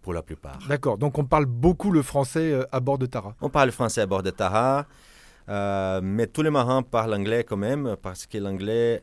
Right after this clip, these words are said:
Speaker 1: est la langue de la science à bord, comme toujours. Et donc, euh, il y a toujours, euh, des anglophones à bord qui parlent pas français.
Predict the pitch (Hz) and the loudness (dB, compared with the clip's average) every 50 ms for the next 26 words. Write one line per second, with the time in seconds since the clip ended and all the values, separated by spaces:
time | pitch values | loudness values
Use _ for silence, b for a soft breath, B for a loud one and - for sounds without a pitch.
0 | - - - 95 90 87 87 87 85 85 85 87 90 87 90 92 95 95 98 90 | -8 -12 -10 -8 -8 -6 -6 -6 -8 -8 -8 -8 -6 -6 -4 -4 -4 -4 -4 -6
1 | 87 82 82 80 78 76 73 69 - - - - 87 98 107 113 117 127 135 131 | -6 -6 -6 -6 -6 -6 -8 -10 -12 -14 -12 -10 -8 -6 -6 -4 -4 -6 -6 -6
2 | - - - - - 131 131 135 - - - 82 80 78 78 85 92 101 110 117 | -6 -6 -6 -6 -4 -4 -4 -6 -6 -10 -12 -14 -12 -8 -6 -4 -2 -2 -2 -2
3 | 117 123 123 - - 82 71 - - 76 69 67 80 80 85 92 104 104 117 120 | -2 -4 -6 -8 -12 -14 -16 -14 -14 -16 -16 -12 -10 -10 -8 -8 -6 -6 -6 -6
4 | 123 _ b b b b b b b b - 85 80 82 90 92 95 92 - - | -8 _ b b b b b b b b -12 -10 -8 -6 -4 -4 -4 -6 -8 -10
5 | - 85 82 82 80 80 80 80 80 78 85 80 - - _ - 98 95 90 85 | -8 -8 -6 -6 -6 -6 -8 -8 -8 -8 -8 -10 -10 -12 _ -10 -8 -8 -6 -6
6 | 98 101 101 104 104 101 98 90 90 85 85 85 82 80 85 82 87 98 95 92 | -6 -4 -4 -4 -4 -4 -4 -4 -4 -4 -4 -6 -6 -6 -6 -4 -4 -4 -2 -2
7 | 92 82 - - 95 90 90 87 82 92 98 98 92 - - - 90 85 90 80 | -4 -4 -6 -6 -6 -4 -4 -4 -2 -2 -2 -2 -4 -8 -10 -8 -6 -6 -6 -6
8 | - 85 - - - 87 82 - - 98 101 113 | -8 -10 -10 -10 -10 -10 -8 -6 -4 -2 -2 -4